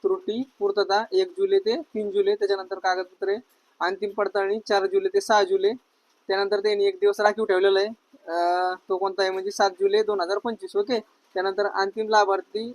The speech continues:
पात्रता यादी. आता बऱ्याच जणांना वाटत होते की आम्हाला मेसेज आला म्हणजे आमचं निवड झाली, तर मित्रांनो तसं नाहीये. आता अंतिम यादी लागणार आहे, त्याच्यानंतर कळणार तुम्हाला की तुमची निवड झाली किंवा नाही. तर अंतिम जी, अं, लाभार्थी पात्रता यादी मित्रांनो, ती यादी आठ जुलैला प्रकाशित होईल. तर बघा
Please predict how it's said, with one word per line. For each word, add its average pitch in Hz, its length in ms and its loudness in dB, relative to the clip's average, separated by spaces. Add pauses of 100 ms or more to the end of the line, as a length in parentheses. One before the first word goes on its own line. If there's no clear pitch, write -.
(180)
पात्रता 208 480 0
यादी. 247 300 0 (800)
आता 180 100 -2
बऱ्याच 208 280 4
जणांना 240 240 0
वाटत 226 140 4
होते 208 180 -4
की 214 100 -2
आम्हाला 202 260 0
मेसेज 208 260 -4
आला 202 100 4
म्हणजे 202 200 -2
आमचं 202 480 0
निवड 202 220 2
झाली, 185 200 -2
तर 196 100 -8
मित्रांनो 196 480 -4
तसं 196 180 -6
नाहीये. 202 320 0 (200)
आता 185 360 -2
अंतिम 208 300 -4
यादी 208 180 0
लागणार 202 220 2
आहे, 185 80 -4
त्याच्यानंतर 196 400 -6
कळणार 214 300 0
तुम्हाला 196 280 -2
की 185 80 -8
तुमची 190 260 -12
निवड 185 240 -4
झाली 185 220 -4
किंवा 196 320 -4
नाही. 233 160 -2 (400)
तर 180 40 -2
अंतिम 196 440 -4
जी, 233 240 -4
अं, 190 340 0
लाभार्थी 185 480 0
पात्रता 196 400 -2
यादी 202 240 0
मित्रांनो, 190 340 -8
ती 196 220 -2
यादी 202 260 0 (120)
आठ 185 180 2
जुलैला 196 340 -2
प्रकाशित 233 420 -2
होईल. 170 140 -4 (560)
तर 190 60 -6
बघा 226 340 4